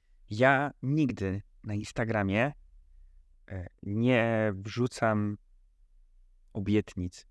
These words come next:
nie wrzucam jakichś takich marzeń, że hej, że na pewno jak, e, zaczniesz sprzedawać, to na pewno za trzy miesiące zwolnisz się z pracy.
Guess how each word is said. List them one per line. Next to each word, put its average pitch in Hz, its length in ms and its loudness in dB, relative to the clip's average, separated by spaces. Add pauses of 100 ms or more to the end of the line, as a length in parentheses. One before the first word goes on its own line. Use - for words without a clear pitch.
nie 98 140 -4
wrzucam 110 760 0
jakichś 101 320 -6
takich 104 360 -8
marzeń, 98 460 0 (280)
że 101 140 -4
hej, 104 380 0 (1120)
że 107 200 2
na 107 120 2
pewno 110 600 0 (680)
jak, 110 360 -2
e, 98 360 -2 (240)
zaczniesz 107 540 -6
sprzedawać, 117 720 -2 (600)
to 113 120 -4
na 110 100 0
pewno 113 680 4 (220)
za 98 520 4 (160)
trzy - 180 -4
miesiące 120 460 0
zwolnisz 98 280 -2
się - 120 -10
z - 40 -8
pracy. - 340 -8